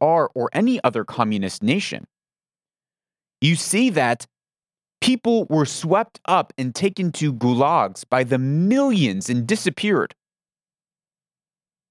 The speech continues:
for, for no crimes whatsoever, but because of their political association. If their neighbor, if their, their stories, the Gulag Arch-,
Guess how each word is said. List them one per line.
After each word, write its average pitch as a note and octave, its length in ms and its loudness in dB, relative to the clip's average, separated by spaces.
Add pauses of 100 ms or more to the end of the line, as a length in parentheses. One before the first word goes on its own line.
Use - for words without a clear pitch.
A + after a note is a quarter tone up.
(520)
for, F3+ 360 0 (120)
for F3+ 220 0
no G3+ 200 2
crimes E3+ 460 -2
whatsoever, E3 500 0
but A#2+ 160 0
because G3 460 -2
of C#3 140 -10
their D3 100 -2
political F#3 720 -2 (200)
association. D#3 800 -2
If - 160 -2
their F3+ 180 0
neighbor, F#3 380 -2
if F3+ 180 0 (300)
their, A3 200 2
their A3 220 0
stories, A3+ 640 0 (800)
the B2+ 140 0
Gulag A#2 380 0
Arch-, A2+ 140 -2